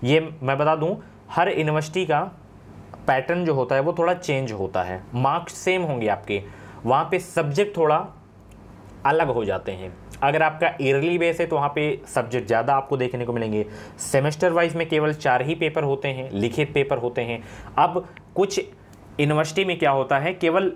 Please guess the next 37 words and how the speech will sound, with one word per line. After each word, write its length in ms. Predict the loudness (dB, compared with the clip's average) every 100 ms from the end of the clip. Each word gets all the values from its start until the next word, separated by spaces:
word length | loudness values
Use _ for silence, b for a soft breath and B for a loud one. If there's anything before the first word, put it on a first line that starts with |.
| 0
लिखित 440 | 0 0 -4 -2
क्वेश्चन, 340 | -4 -2 -2 -2
मतलब 360 | -2 0 0
लिखने 360 | 0 0 0 0
के 60 |
लिए 120 | 0 0
क्वेश्चन 340 | -2 -2 -2
आते 200 | -2 -4
हैं, 220 | -6 -6
और 180 | 0 0
कुछ 240 | 2 0 0
यूनिवर्सिटी 460 | -2 -2 -2 -2
में 140 | -2 -2
ऑब्जेक्टिव 480 | -4 -2 -2 0 0
क्वेश्चन 320 | -2 -2 0
भी 100 | 2
आ 100 | 2
जाते 260 | 2 -2 -4
हैं 240 | -4 -4
स्टार्टिंग 400 | 0 -2 -2 -6
में 160 | -8 -10 -12 -2
दस 180 | -2 0
से 60 |
पन्द्रह 240 | -2 0 -2
क्वेश्चन। 380 | -2 -6 -6 -8 B B
तो 60 | -6
हर 260 | 0 0 2
यूनिवर्सिटी 480 | 0 0 0 -2 -4
का 100 | -2
जो 160 | 0
रूल 280 | 0 0 0
होता 240 | 0 -2 0
है 60 |
वो 200 | 0 -2 0
अलग 260 | 0 0
होता 240 | -4 -4 -4
है 200 | -4